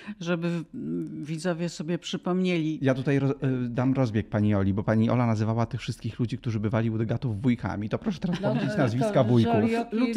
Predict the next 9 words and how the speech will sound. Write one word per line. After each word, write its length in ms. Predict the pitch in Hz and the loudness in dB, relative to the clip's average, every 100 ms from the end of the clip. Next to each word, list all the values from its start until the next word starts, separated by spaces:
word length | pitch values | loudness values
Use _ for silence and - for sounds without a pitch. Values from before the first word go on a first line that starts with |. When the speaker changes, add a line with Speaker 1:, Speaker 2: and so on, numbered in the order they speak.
| 240 | 0
Speaker 3:
Curie, 140 | 170 | 0
Speaker 1:
Sła- 200 | 175 190 | 0 0
Speaker 3:
Joliot 380 | 220 214 240 233 | 0 2 0 0
Curie 480 | 226 190 196 214 240 | -2 -4 -4 -10 -10
to 280 | - 220 | -6 -6
byli 840 | 202 196 220 214 196 214 208 220 - - 285 180 | -6 -8 -6 -6 -6 -8 -8 -10 -6 2 6 8
<clears throat> 340 | 226 208 180 | 8 4 0
w-, 400 | 180 175 202 - - - - _ - - - - | -4 -8 -10 -14 -20 -20 -20 _ -20 -20 -14 -6
wujek 400 | 147 185 156 | -2 0 -2